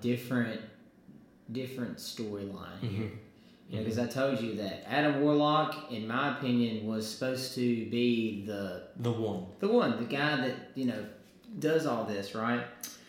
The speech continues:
Speaker 1: Um, but, you know, if you go back to Infinity War and you see, okay, so everybody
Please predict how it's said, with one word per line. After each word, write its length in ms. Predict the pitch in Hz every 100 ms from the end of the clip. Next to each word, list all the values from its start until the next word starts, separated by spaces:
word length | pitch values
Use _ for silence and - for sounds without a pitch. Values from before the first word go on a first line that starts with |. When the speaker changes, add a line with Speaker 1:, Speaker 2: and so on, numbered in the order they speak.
| - - - - - - - - -
Speaker 1:
Um, 760 | 151 202 214 220 214 180 - - -
but, 720 | 147 180 180 180 - - - - - -
you 100 | 170
know, 80 | 160
if 240 | 143 135 170
you 220 | 196 185
go 280 | 151 156 143
back 300 | 139 151 -
to 340 | 147 131 123 117 110
Infinity 440 | - 190 165 131
War 260 | 127 123 123
and 180 | 107
you 120 | 120 127
see, 880 | - - 151 165 127 110 117 - - - - - -
okay, 240 | 123 135 120
so 180 | - 117
everybody 880 | 127 147 151 143 139 135 131 127 120